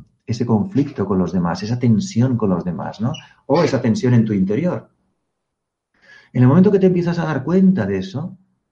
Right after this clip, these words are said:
y reconoces que esas, esa, esa energía, eh, no la quieres más, la quieres transformar, la quieres cambiar, la quieres canalizar, también tienes que empezar a observar qué tipo de pensamientos,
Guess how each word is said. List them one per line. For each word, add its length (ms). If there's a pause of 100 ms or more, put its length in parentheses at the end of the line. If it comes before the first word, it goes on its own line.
(1400)
y 100
reconoces 720
que 120
esas, 520 (300)
esa, 160
esa 200
energía, 1000
eh, 300
no 440
la 140
quieres 380
más, 440
la 100
quieres 200
transformar, 540
la 100
quieres 200
cambiar, 440
la 100
quieres 180
canalizar, 760 (1040)
también 280
tienes 160
que 80
empezar 240
a 60
observar 640 (240)
qué 140
tipo 360
de 80
pensamientos, 1120